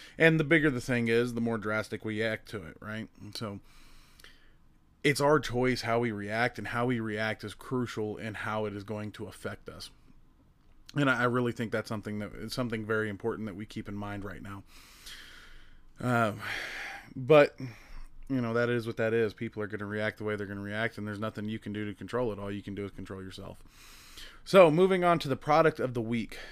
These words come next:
This week's product is going to be a little different, um,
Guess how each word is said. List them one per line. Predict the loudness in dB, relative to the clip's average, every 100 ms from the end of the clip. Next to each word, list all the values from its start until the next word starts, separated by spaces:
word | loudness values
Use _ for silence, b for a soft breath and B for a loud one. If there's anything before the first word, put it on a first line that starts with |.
| B -10
This | -8 -4
week's | -6 -4
product | -2 0 0 -2
is | -8
going | -4 -2 -4
to | -4
be | -4 -4 -4
a | -2
little | 0 4 4 4 2
different, | -4 -2 0 0 -4 -6 -8 B B B B
um, | 0 4 4 2 -4